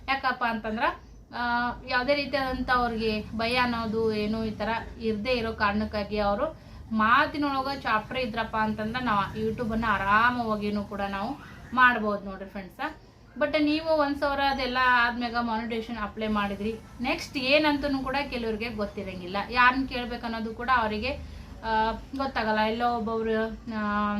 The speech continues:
ಟೆಕ್ನಿಕಲ್ ಚಾನಲ್ದವ್ರಿಗೂ ಕೂಡ ಕಾಮೆಂಟ್ ಹಾಕಿದ್ರೆ ನಮಗೆ ಬೇಕಾದಂಥ ಟೈಮ್ದೊಳಗೆ ನಾವು ತಿಳ್ಕೊಬೇಕಾಗಿರುವಂಥ ಟೈಮ್ದೊಳಗೆ ನಮ್ಗೆ ಆ ಒಂದು ರಿಪ್ಲೈ ಬರದೇ ಇರ್ಬೋದು,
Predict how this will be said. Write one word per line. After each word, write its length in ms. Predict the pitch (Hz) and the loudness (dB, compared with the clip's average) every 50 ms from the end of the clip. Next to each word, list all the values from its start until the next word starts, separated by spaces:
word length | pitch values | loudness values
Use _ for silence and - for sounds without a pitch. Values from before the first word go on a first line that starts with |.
| 214 208 - - - - - - - - - - | -2 -4 -6 -12 -20 -20 -20 -20 -20 -18 -6 -4
ಟೆಕ್ನಿಕಲ್ 460 | 294 294 294 320 311 294 302 302 294 | -2 -2 0 0 2 4 4 4 4
ಚಾನಲ್ದವ್ರಿಗೂ 680 | 311 294 269 269 269 269 269 262 262 254 254 254 254 254 | 4 2 2 4 2 0 0 -2 -4 -4 -6 -6 -4 -4
ಕೂಡ 120 | 254 247 | -2 -2
ಕಾಮೆಂಟ್ 400 | 254 254 233 226 233 240 233 233 | -2 -2 -2 -2 -2 -2 -2 -2
ಹಾಕಿದ್ರೆ 360 | 226 214 226 220 226 233 240 | -4 -6 -4 -4 -2 0 0
ನಮಗೆ 300 | 240 233 226 247 262 247 | 0 0 0 -2 -2 0
ಬೇಕಾದಂಥ 540 | 240 254 247 226 247 247 247 247 240 240 247 | 0 0 0 2 2 0 2 2 0 -2 -2
ಟೈಮ್ದೊಳಗೆ 680 | 240 226 233 220 220 226 226 214 208 208 208 220 220 | -2 -2 0 0 0 2 2 0 0 0 0 0 2
ನಾವು 480 | 220 220 220 226 226 226 226 220 220 - - - - - - | 2 2 2 2 0 -2 -2 -2 -2 -4 -10 -18 -20 -18 -12
ತಿಳ್ಕೊಬೇಕಾಗಿರುವಂಥ 960 | - 262 254 254 254 285 277 262 269 254 254 254 240 233 240 240 233 233 220 240 | -2 0 0 0 2 0 0 0 -2 -2 -2 -2 -2 -2 -2 -2 -2 -2 -2 -4
ಟೈಮ್ದೊಳಗೆ 640 | 233 226 240 220 220 226 226 220 220 220 220 220 214 | -4 -2 -2 -2 0 0 0 0 -2 0 0 0 0
ನಮ್ಗೆ 440 | 220 214 214 214 220 247 277 294 294 - - - 233 | 2 2 2 2 2 2 0 0 -2 -8 -12 -4 -2
ಆ 140 | 214 214 214 | 0 0 2
ಒಂದು 240 | 214 214 208 214 208 | 2 2 0 0 0
ರಿಪ್ಲೈ 420 | 214 214 220 214 - 240 240 240 | 0 0 0 -2 -2 -4 -4 -2
ಬರದೇ 480 | 220 208 208 208 202 202 202 226 226 226 | -2 0 0 0 0 0 -2 -2 0 0
ಇರ್ಬೋದು, 640 | 220 208 202 196 208 202 202 190 214 214 208 214 | 0 0 -2 -2 -4 -4 -4 -2 -2 -2 -2 -4